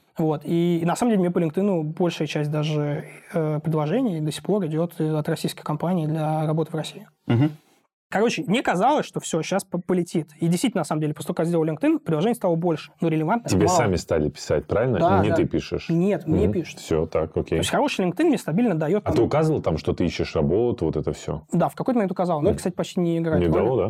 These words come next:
Speaker 3: Мгм. Окей.
Speaker 1: Вот. Но всё равно приложений были, ну, много нерелевантного говна,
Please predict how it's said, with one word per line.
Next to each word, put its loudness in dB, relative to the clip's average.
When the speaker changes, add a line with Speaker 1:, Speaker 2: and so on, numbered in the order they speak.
Speaker 3:
Мгм. 0
Окей. -2
Speaker 1:
Вот. 2
Но 0
всё 0
равно 2
приложений 2
были, 2
ну, 0
много 2
нерелевантного 0
говна, -2